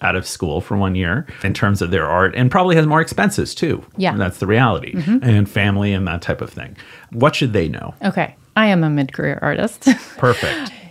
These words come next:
Speaker 2: Well, so you probably do have this thing of the day job and the art practice. Although, you know, I see lots of variations. Some people
Speaker 1: Mm-hmm.
Speaker 2: are making a living off their art alone. Hats off to you. It's a lot of teaching artists get in some trouble because they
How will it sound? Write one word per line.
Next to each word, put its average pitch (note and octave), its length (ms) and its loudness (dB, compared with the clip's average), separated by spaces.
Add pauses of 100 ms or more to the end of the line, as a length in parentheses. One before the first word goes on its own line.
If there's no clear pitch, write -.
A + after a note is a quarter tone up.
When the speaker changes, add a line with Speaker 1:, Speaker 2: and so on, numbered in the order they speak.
(140)
Speaker 2:
Well, A#3+ 360 4
so A#3+ 220 4
you A3+ 260 4
probably A3 400 2
do G#3+ 220 0
have G3+ 220 2
this F#3 120 -2
thing F3+ 300 0
of F3 80 -2
the E3+ 80 -4
day F3 260 2
job E3 300 2
and D#3+ 100 2
the - 40 0
art E3 240 0
practice. D3 720 -4 (120)
Although, F#3 260 0
you F3+ 140 0
know, A3+ 280 0
I F3+ 100 0
see F3 180 -4
lots D#3 300 0
of D#3+ 80 -4
variations. D3+ 640 -2
Some D#3 160 -2
people C3 280 0
Speaker 1:
Mm-hmm. E3 100 2 (240)
Speaker 2:
are - 40 -6
making D#3 360 -4
a E3+ 60 -2
living E3+ 280 -2
off D#3 160 -6
their - 160 -4
art D3+ 160 0
alone. D#3+ 460 -2
Hats - 340 -8
off D#3 180 -4
to F3+ 120 -6
you. F3+ 320 -2 (440)
It's - 380 -8 (560)
a G3 60 2
lot E3+ 160 6
of D3+ 100 -6
teaching G#3 380 0
artists D3+ 420 0
get D3+ 240 -2
in D#3+ 140 -2
some D3+ 200 -6
trouble E3 380 0
because D3 400 -4
they D3 540 -2